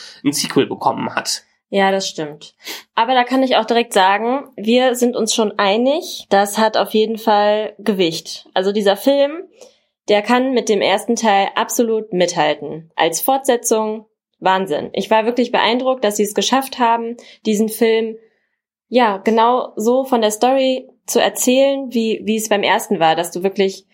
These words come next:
Speaker 2: gespannt warst, was passiert. Die Figuren werden noch weiter ausgearbeitet. Also, ich bin, äh, wie ihr merkt, sehr begeistert von diesem Film.
Speaker 1: <laughs> Ich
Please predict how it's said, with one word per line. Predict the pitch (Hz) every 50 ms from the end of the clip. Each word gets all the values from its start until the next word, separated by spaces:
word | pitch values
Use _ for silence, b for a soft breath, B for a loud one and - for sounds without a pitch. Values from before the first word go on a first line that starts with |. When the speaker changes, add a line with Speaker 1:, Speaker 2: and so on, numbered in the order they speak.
| _ _
Speaker 2:
gespannt | - 202 - - - 196 208 233 233 -
warst, | 226 226 226 226 -
was | 190 190 -
passiert. | - 180 180 - - 262 269 294 349 392 - - b b b b b _ -
Die | 214 208
Figuren | - 226 202 226 247 247 254 262 240
werden | 233 240 233 220 220
noch | 208 208 208
weiter | 202 208 214 214 226 208 -
ausgearbeitet. | - 156 214 - - 254 233 - 254 254 254 262 262 262 262 - 294 294 381 359 - - - _ _ _ _ _ _ _ _ _ _ _ _ _ _ - _ _ -
Also, | - 208 202 196 202 220 262 330 - _ - - _ _ _ _ _ _ _ B B B B B _ _ -
ich | - 208 -
bin, | - 262 269 277 269 -
äh, | - 214 233 226 190
wie | 220 240 220
ihr | 220 220
merkt, | 214 208 220 226 - -
sehr | 220 208 196
begeistert | 196 190 165 143 151 160 - 170 -
von | - 160
diesem | 151 156 160 160
Film. | - - 131 151 170 -
Speaker 1:
<laughs> | - - -
Ich | _